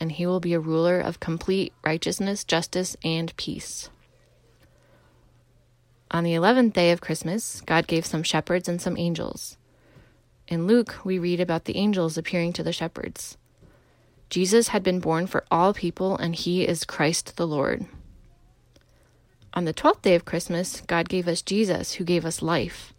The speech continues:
Throughout the New Testament, we see the culmination of God's plan for salvation.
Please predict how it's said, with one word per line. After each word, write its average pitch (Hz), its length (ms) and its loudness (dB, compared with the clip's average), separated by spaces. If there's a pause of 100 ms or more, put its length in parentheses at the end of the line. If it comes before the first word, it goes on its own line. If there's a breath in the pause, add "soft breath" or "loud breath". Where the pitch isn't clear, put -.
(720 soft breath)
Throughout 190 380 6
the 185 80 0
New 190 200 2
Testament, 220 600 0 (140)
we 185 120 0
see 196 200 0
the 175 80 2
culmination 202 720 2
of 175 200 -4
God's 170 320 2
plan 175 240 -2
for 175 120 -8
salvation. 160 720 -4